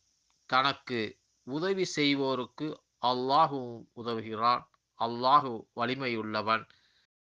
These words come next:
மிகைத்தவன். திருக்குர்ஆன் இருபத்தி ரெண்டாவது அத்தியாயத்தில் நாற்பதாவது வசனத்தில் பதிவாகியுள்ளது. எதிரிகளால் பள்ளிவாசல்கள்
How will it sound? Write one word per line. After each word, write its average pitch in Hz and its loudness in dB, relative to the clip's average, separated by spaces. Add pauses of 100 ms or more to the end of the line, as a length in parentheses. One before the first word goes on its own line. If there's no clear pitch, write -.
(260)
மிகைத்தவன். 120 0 (480)
திருக்குர்ஆன் 117 0 (220)
இருபத்தி 139 -8
ரெண்டாவது 120 0
அத்தியாயத்தில் 107 -4 (240)
நாற்பதாவது 113 0
வசனத்தில் 104 -8 (300)
பதிவாகியுள்ளது. 98 -2 (920)
எதிரிகளால் 147 4 (120)
பள்ளிவாசல்கள் 135 0